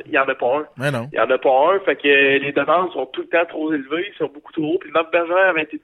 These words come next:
Speaker 1: très clair qu'il sacrifierait pas, euh, sa jeunesse, ses choix de première ronde, des gars comme Sergachev, à moins que le gros joueur, genre un gars comme Malkin, vous avez déjà parlé, s'il se libérait et tombait disponible, là, oui, il aurait probablement été. Mais sinon, un gars comme Ben Duchesne,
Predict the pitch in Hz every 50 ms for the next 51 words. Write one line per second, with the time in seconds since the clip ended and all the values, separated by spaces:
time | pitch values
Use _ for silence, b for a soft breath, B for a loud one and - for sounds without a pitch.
0 | - - 160 160 160 - - 151 156 170 175 175 170 B B B B B B B
1 | B - - - - 147 - - - - - - 147 151 143 - - 170 175 180
2 | 180 180 B B B B - - 131 135 131 135 135 131 131 127 131 131 - 147
3 | 135 139 147 135 147 160 175 175 - - - - 131 135 - - 135 127 - -
4 | 156 151 - - 160 156 160 160 151 156 170 180 180 180 170 151 139 135 135 135
5 | 131 156 156 - 131 127 - - 151 147 - 139 127 - 156 160 165 160 _ B
6 | B B B B B - 131 - 147 165 180 165 - 160 147 147 143 143 147 -
7 | 160 185 208 208 202 180 160 151 160 160 170 175 180 170 151 147 160 160 175 175
8 | 165 151 151 143 151 175 - 170 156 147 147 143 143 143 - 175 185 175 156 143
9 | 127 131 127 131 143 143 147 143 147 135 139 151 170 180 - B B B B B
10 | B B B _ - - 151 - - - 156 151 143 151 147 143 151 180 185 175
11 | 175 160 147 156 151 - - - - - 185 151 156 175 175 160 135 135 156 170
12 | 170 156 151 147 175 185 190 175 - - - 151 143 135 135 143 139 143 139 139
13 | 139 143 143 139 135 135 - 156 160 165 160 135 131 131 127 - - - 139 151
14 | 160 175 170 151 147 160 180 180 180 156 147 147 139 139 - - - 143 156 170
15 | 175